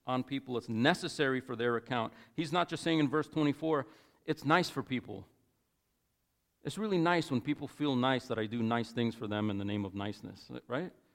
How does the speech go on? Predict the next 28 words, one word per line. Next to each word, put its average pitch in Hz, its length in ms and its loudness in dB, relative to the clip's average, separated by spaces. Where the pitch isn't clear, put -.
It's 185 180 -2
necessary. 170 800 -2
You 196 220 4
need 190 480 8
me. 131 200 4
And 117 80 2
I, 143 100 2
Pa-, 196 180 4
Paul's 247 380 8
not 180 240 0
being, 196 360 4
uh, 131 360 2
arrogant. 160 640 4
He 202 100 6
knows 175 180 6
really 196 300 4
ultimately 156 340 6
what 139 160 2
they 131 120 2
need 147 180 6
is 120 100 -4
Christ, 196 420 0
but 147 100 -4
he 170 40 0
understands 170 420 -2
Christ 208 680 -2
has 165 180 -2
ascended, 190 600 -2